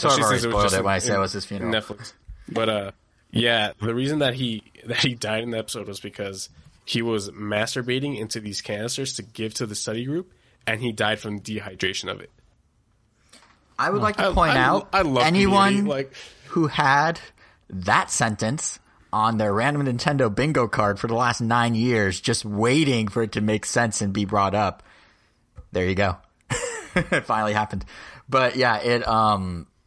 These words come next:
Speaker 1: yeah, like, Community, so they're doing that table read with that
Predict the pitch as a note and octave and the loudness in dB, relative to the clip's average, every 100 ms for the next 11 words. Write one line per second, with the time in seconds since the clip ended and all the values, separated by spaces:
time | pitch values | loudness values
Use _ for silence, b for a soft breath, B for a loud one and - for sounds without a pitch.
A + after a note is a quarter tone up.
0 | _ _ B2+ D3 C3 D3+ D#3 D#3+ C3 A2+ | _ _ 2 4 4 2 2 2 0 0
1 | C#3 C3 D3+ D#3 F#2 - B2+ G2+ D#2+ D2+ | 2 2 2 0 -2 0 -2 -2 -4 -8
2 | D#2 - F#2+ G#2 G2 _ _ _ _ _ | -10 -8 0 0 0 _ _ _ _ _
3 | - - - G2+ G2 F2 F2 | -20 -20 -14 -2 2 2 0